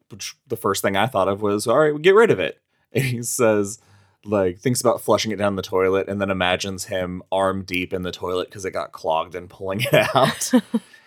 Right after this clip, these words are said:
Speaker 1: And then he just also doesn't wanna get rid of it 'cause it's been with him for seven years. It's been such a big part of his life.
Speaker 2: It's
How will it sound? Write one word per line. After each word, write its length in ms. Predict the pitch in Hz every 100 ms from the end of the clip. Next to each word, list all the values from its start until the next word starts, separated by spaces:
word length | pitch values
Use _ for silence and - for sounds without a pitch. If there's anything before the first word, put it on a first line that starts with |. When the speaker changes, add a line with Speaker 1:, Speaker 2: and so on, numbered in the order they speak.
| _ -
Speaker 1:
And 160 | 180
then 80 | 190
he 120 | 202
just 280 | 165 - _ -
also 260 | - -
doesn't 300 | 185 190 196
wanna 160 | 208 208
get 160 | 196
rid 160 | - 156
of 80 | 156
it 100 | -
'cause 140 | 131
it's 140 | 139 -
been 560 | 113 135 165 156 131 -
with 320 | 104 147 -
him 160 | 226 147
for 160 | 104
seven 360 | 85 - 87 85
years. 680 | 87 82 69 73 123 - - _
It's 140 | 117
been 180 | 113 135
such 220 | 127 135
a 80 | 143
big 320 | 101 113 120
part 300 | - 117 190
of 300 | 82 80 - -
his 220 | 117 120
life. 580 | 131 220 - 87 - - _ -
Speaker 2:
It's 500 | 247 233 - -